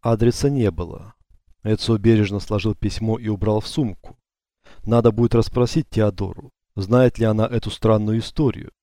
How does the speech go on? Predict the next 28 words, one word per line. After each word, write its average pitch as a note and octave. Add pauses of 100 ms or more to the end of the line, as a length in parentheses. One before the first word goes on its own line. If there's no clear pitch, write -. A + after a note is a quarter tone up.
(560)
и G#2+
сможет B2+
ли A2+
она G#2+
вернуть G#2
письмо A#2+
отправительнице A2 (340)
вместе A2
с -
печальным G#2
известием G#2 (100)
о G2+
гибели G2
ее A2+
мужа. B2 (920)
Он G#2
в -
последний G#2
раз G#2+
посмотрел G2+
на G#2
трупы, - (580)
осенил G#2+
их A#2+
крестом C3+ (520)
и G2+
грустно F#2+
прошептал: -